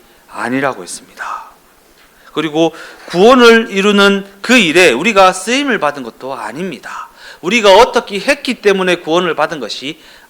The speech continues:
아니다라는 것입니다. 하나님이 스스로 찾아오셨고, 우리는 그 하나님을 그저 알게 되었을 뿐입니다.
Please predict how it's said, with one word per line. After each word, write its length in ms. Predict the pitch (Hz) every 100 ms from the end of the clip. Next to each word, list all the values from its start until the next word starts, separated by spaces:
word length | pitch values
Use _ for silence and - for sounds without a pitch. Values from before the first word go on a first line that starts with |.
| -
아니다라는 720 | 143 185 208 147 120 101 -
것입니다. 640 | - - - - - - - _ _ _ _ _ _ _ - -
하나님이 440 | 196 208 208 196
스스로 460 | 185 208 202 214 196
찾아오셨고, 920 | - 214 208 143 117 - 143 180 196 - -
우리는 320 | 156 196 175
그 160 | - 214
하나님을 560 | 190 165 147 143 151
그저 420 | - 127 156 165 - - - -
알게 540 | 147 151 156 196 202
되었을 360 | 202 160 - 117
뿐입니다. 720 | - 143 123 - - -